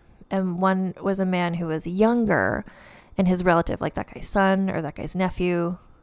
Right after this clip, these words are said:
And because they both have the same name, like, nobody knows which one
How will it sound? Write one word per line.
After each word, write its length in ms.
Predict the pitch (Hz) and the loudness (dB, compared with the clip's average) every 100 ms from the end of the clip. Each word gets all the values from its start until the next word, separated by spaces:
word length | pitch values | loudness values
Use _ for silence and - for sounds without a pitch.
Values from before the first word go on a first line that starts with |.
| _ - | _ -6
And 120 | 185 | -4
because 240 | 175 - | -4 -4
they 80 | - | -4
both 180 | 196 202 | -2 -2
have 80 | 214 | -2
the 80 | 202 | -2
same 280 | 196 185 | 0 0
name, 240 | 175 170 151 | 0 -2 -2
like, 200 | 123 127 - - _ _ _ - - - - - | -6 -8 -14 -20 _ _ _ -20 -20 -20 -20 -4
nobody 380 | 202 208 196 185 | 4 4 4 2
knows 260 | 175 151 160 | 0 -2 -4
which 160 | - | -6
one 380 | - - - | -6 -6 -10